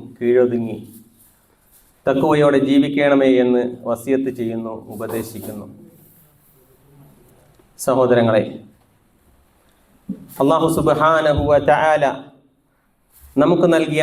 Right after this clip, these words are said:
അനുഗ്രഹങ്ങളിൽ വെച്ച് മഹത്തായ ഒരു അനുഗ്രഹമാണ് ആരോഗ്യമെന്നത്. ആ ആരോഗ്യം നഷ്ടപ്പെടുമ്പോഴാണ്, രോഗങ്ങൾ ബാധിക്കുമ്പോഴാണ് അല്ലാഹു സുബ്ഹാനഹു വ തആല നമുക്ക് നൽകിയ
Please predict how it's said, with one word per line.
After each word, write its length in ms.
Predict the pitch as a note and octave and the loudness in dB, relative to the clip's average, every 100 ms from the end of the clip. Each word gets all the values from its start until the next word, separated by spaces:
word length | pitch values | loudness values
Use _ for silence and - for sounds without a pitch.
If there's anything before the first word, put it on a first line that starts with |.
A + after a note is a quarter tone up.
| D3 | 2
അനുഗ്രഹങ്ങളിൽ 680 | D3+ E3 F3 E3 D#3+ D#3 D3 C#3 | 2 2 0 2 0 -2 -2 -2
വെച്ച് 180 | C#3 | -2
മഹത്തായ 600 | C#3 C3+ D#3+ D#3+ D#3+ D3 | -2 0 -2 0 0 2
ഒരു 160 | C#3+ C#3 | 0 -2
അനുഗ്രഹമാണ് 880 | B2+ C3+ C3+ D#3 D3 D3 C3+ C3 B2 B2+ | -2 -2 -2 -2 -2 -2 -2 -2 -4 -6
ആരോഗ്യമെന്നത്. 760 | B2+ C3+ D3 D3 C3 A#2+ A2+ - - - - _ _ _ _ _ _ _ _ _ _ _ - - - - D3+ | -2 0 -2 -4 -6 -6 -10 -12 -16 -20 -20 _ _ _ _ _ _ _ _ _ _ _ -20 -20 -20 -8 -4
ആ 60 | E3 D3 D#3+ | 0 2 2
ആരോഗ്യം 380 | F3 F#3+ F3+ F3 | 4 4 4 2
നഷ്ടപ്പെടുമ്പോഴാണ്, 1040 | D3+ - F3 F3+ E3+ F3 E3 D3+ C#3 C#3 C3 C3+ - - _ _ _ _ _ _ _ _ _ - - - _ C#3 D3 | 0 0 -2 0 0 0 0 2 0 0 -2 -4 -10 -20 _ _ _ _ _ _ _ _ _ -20 -20 -20 _ -2 2
രോഗങ്ങൾ 440 | F3 G3 G3+ F#3+ F3+ | 4 4 4 4 4
ബാധിക്കുമ്പോഴാണ് 920 | D#3+ E3+ F#3 F#3+ F#3+ F3 E3 D#3 D3 C#3+ C3+ - - _ _ _ _ _ - - _ _ - | 4 4 2 2 2 4 4 2 0 -4 -8 -14 -20 _ _ _ _ _ -20 -20 _ _ -2
അല്ലാഹു 360 | C#3+ E3+ F3+ F#3 F3+ | 0 2 2 2 2
സുബ്ഹാനഹു 680 | E3+ E3 E3+ F#3+ F3+ E3 E3+ | 0 2 2 4 2 2 2
വ 60 | E3 E3 | 2 2
തആല 380 | D#3+ F3 E3+ D#3+ D#3+ | 0 2 0 0 -2
നമുക്ക് 280 | F3+ F3+ F3 | -4 -4 -6
നൽകിയ 340 | E3 E3 D#3+ | -6 -6 -4